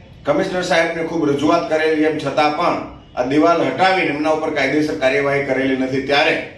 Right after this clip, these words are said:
આપની આ ચેનલના માધ્યમથી હું એ સંદેશો આપવા માંગુ છું કે મેં કમિશનર સાહેબને લેન્ડ ગ્રેબિંગ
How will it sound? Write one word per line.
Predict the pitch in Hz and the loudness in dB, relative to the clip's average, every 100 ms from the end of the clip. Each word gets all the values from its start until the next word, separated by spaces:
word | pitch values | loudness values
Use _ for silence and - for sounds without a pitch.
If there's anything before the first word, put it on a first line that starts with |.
| - - - - | -20 -20 -20 -2
આપની | 123 165 165 190 190 - | 0 2 0 -4 -4 -2
આ | 156 156 | 0 0
ચેનલના | 156 160 165 170 160 | 0 -2 -2 -2 0
માધ્યમથી | 135 131 180 196 185 - - - - - - | 2 0 2 0 0 -2 -2 -6 -16 -20 -12
હું | 123 160 | -2 0
એ | |
સંદેશો | 160 151 156 185 185 | 0 0 0 0 2
આપવા | 170 - 175 | 0 0 -2
માંગુ | 165 170 170 170 | 0 0 -2 -4
છું | 165 160 | -4 0
કે | |
મેં | 151 160 165 | 2 2 2
કમિશનર | 151 151 147 151 | 0 -2 -2 -2
સાહેબને | 143 147 151 151 147 | 0 2 0 -2 -4
લેન્ડ | 131 143 165 151 127 | 0 0 0 -2 -6
ગ્રેબિંગ | 135 139 151 | -6 -2 0